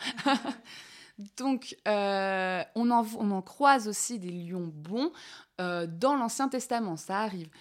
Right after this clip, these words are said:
Quand on le croise, c'est souvent, en fait, le motif qui représente la famille, en fait, la tribu de David. Puisque David fait partie de la tribu de Juda, dont le, le symbole est le lion. D'ailleurs, on,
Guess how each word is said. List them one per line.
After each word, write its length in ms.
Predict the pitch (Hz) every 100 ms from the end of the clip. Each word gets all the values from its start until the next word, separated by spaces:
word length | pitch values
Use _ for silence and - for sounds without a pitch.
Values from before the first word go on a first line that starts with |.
| - - _
Quand 240 | - 269 262
on 80 | 254
le 60 |
croise, 400 | 240 - 311 339
c'est 400 | - - 247 262
souvent, 880 | 262 - - 254 233 262 277 302 294
en 140 | 220 214
fait, 400 | - 269 262 -
le 320 | 208 233 285
motif 720 | 247 240 - - 262 285 -
qui 180 | - 226
représente 540 | 214 214 202 254 - -
la 720 | 196 208 208 196 190 180 175 180 -
famille, 420 | 285 262 262 226
en 40 |
fait, 200 | - 208
la 80 | 170
tribu 580 | - 285 240 233 285 - _
de 140 | 190 254
David. 420 | 233 190 185 165 - _ - _ -
Puisque 240 | 208 -
David 560 | 190 202 196 262 320 311
fait 160 | -
partie 240 | 214 196 233
de 60 |
la 80 | 196
tribu 260 | - 202 180
de 160 | 160
Juda, 460 | 151 160 226 185 - - - -
dont 240 | 175 208 220
le, 400 | 185 165 165 156
le 160 | 160
symbole 380 | 156 202 190 226
est 80 | 226
le 140 | 202
lion. 300 | 170 147 151 - _ _ _ _ _ _ _ -
D'ailleurs, 400 | 165 190 247 226
on, 180 | 170